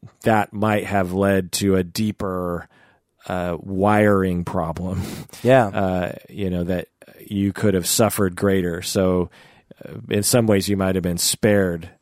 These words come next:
Speaker 1: by not having that be a part of the experience.
Speaker 2: Yeah. I mean, part, part of the thing that probably helped me is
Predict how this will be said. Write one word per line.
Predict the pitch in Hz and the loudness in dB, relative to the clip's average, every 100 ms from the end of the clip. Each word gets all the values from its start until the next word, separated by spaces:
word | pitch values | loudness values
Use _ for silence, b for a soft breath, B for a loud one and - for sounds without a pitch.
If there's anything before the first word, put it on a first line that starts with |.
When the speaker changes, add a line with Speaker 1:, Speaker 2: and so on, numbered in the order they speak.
| - | -4
Speaker 1:
by | 92 87 87 85 _ b b b b 160 | -2 -2 -4 -6 _ b b b b -8
not | 101 101 104 107 104 | -4 0 2 2 0
having | - 110 107 104 98 | -4 -2 0 0 0
that | 92 - | -4 -4
be | 101 95 | -2 0
a | 90 - | -2 -4
part | - 113 107 98 | -2 2 2 0
of | 95 85 | -4 -2
the | 90 87 87 b b - | -2 -2 -6 b b -10
experience. | - - 113 104 90 82 - 110 | -6 -4 -2 0 -2 -6 -8 0
Speaker 2:
Yeah. | 120 117 101 - | 2 2 0 -2
I | |
mean, | 123 131 | 2 2
part, | 127 139 - | 2 0 2
part | 131 | 2
of | 127 | 4
the | 117 | 2
thing | - 113 | 2 0
that | 113 107 | 2 0
probably | - 107 107 104 101 | 2 4 6 4 0
helped | 98 117 120 | 0 -2 -2
me | 110 98 | -4 -4
is | 92 - | -6 -10